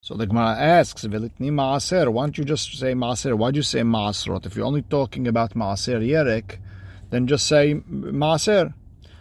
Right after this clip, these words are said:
So the Gemara explains, no, because we're talking about two things. Echad Maasar Behema, Ve'echad Maasar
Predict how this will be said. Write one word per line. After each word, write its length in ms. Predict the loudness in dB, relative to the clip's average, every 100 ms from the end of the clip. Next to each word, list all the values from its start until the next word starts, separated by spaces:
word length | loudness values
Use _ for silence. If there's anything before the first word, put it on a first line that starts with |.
| -12
So 140 | -2
the 60 | 2
Gemara 120 | 2
explains, 640 | 2 0 4 4 4 2
no, 180 | 2 2
because 240 | 2 -2 -2
we're 80 |
talking 220 | 0 0 0
about 160 | -2
two 160 | -2 -4
things. 380 | -4 -4 -4 -6
Echad 460 | -10 -2 2 4
Maasar 540 | 2 0 0 0 0 0
Behema, 720 | -2 -2 -2 0 2 2 0 -10 -18 -18 -8
Ve'echad 480 | 2 2 4 4 4
Maasar 360 | 2 0 -2